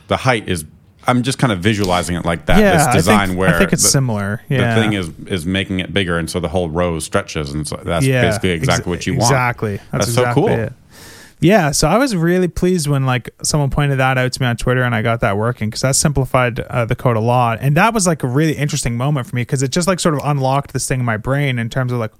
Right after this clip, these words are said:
Speaker 2: "Wait a minute, there's, like, interesting shit I can do with grid that
Speaker 1: Right.
Speaker 2: hadn't occurred
Speaker 1: It's
Speaker 2: to
Speaker 1: not
Speaker 2: me."
Speaker 1: just a, a, a normal,
Speaker 2: Yeah,
Speaker 1: like, col-,
Speaker 2: and
Speaker 1: column span and stuff.
Speaker 2: i-, in the first, in the beta releases of Tailwind one point two, I didn't include any utilities for specifying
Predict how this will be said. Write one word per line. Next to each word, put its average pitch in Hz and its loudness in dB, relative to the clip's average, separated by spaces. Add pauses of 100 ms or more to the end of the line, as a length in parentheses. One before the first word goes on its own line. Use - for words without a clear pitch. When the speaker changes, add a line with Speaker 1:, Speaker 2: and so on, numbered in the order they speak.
(240)
Speaker 2:
"Wait 185 2
a 196 2
minute, 127 -2
there's, 151 -2
like, 170 0
interesting 139 -4
shit 143 -2
I 123 -2
can 123 -6
do 117 -4
with 113 -6
grid 110 -2
that 110 -2
Speaker 1:
Right. 87 2
Speaker 2:
hadn't 131 0
occurred 127 -2
Speaker 1:
It's 123 -6
Speaker 2:
to - -6
Speaker 1:
not 92 0
Speaker 2:
me." - -10
Speaker 1:
just - -2
a, 80 -4
a, 87 -2
a 82 0
normal, 80 -2
Speaker 2:
Yeah, 127 2
Speaker 1:
like, - -6
col-, - 2
Speaker 2:
and 165 4
Speaker 1:
column 80 -2
span 76 -2
and 67 -6
stuff. 76 -6
Speaker 2:
i-, 165 -2 (200)
in 190 4
the 160 2
first, - -2 (680)
in 175 4
the 165 4
beta 180 4
releases 139 2
of 123 0
Tailwind 139 2
one 127 0
point 127 0
two, 185 2
I 135 2
didn't 147 0
include 143 0
any 165 2
utilities 156 0
for - -4
specifying 127 0